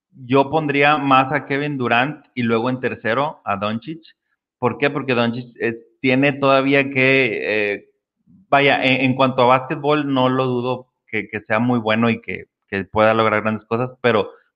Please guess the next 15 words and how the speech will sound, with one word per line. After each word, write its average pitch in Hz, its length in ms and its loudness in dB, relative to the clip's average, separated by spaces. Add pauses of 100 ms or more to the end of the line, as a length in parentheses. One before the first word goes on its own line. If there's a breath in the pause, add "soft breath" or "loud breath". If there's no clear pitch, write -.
precisamente 131 600 2
le 127 140 0
falta 113 380 2
eso, 113 340 0
¿no? 104 220 -4
O 104 80 -4
sea, 104 160 -4
llegar 104 680 0
a 113 80 0
una 107 200 -2
final, 113 720 -2 (320)
pelear 101 340 0
algo 107 320 0
más 107 240 0
importante, 117 840 -2